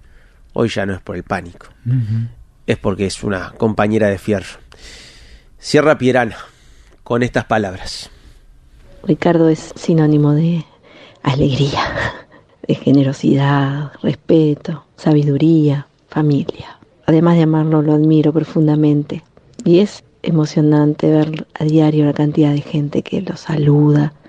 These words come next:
Speaker 3: Lo saluda desde el corazón y de todos los colores.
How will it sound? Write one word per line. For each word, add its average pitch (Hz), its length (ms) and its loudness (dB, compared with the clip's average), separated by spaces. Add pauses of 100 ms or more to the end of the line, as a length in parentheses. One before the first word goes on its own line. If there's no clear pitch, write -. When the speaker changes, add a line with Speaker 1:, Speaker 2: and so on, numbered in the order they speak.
(100)
Speaker 3:
Lo 151 80 0
saluda 240 560 4 (600)
desde 160 300 2
el 147 60 -4
corazón 147 880 0 (320)
y 165 140 4
de 165 120 4
todos 185 220 4
los 151 120 2
colores. 143 720 -2